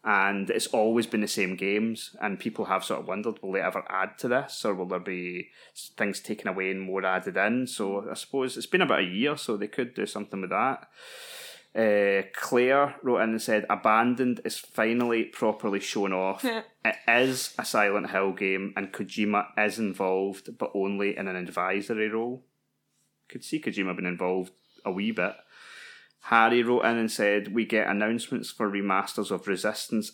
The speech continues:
Speaker 1: and Infamous. Bluepoint is involved." So there has been rumours about a new Infamous game, but I think they'll be fully focused on the new, um,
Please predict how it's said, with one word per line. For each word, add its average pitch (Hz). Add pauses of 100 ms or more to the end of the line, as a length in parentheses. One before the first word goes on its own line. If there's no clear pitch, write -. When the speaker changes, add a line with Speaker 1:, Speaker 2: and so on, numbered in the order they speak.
Speaker 1:
and 107
Infamous. 98 (240)
Bluepoint 98
is -
involved." 92 (440)
So 104
there 98
has 117
been 113
rumours 104
about -
a 92
new 95
Infamous 101
game, 95 (920)
but 92 (320)
I 101 (220)
think 92
they'll 90
be 87 (500)
fully 92
focused -
on 92
the 87
new, 87 (240)
um, 87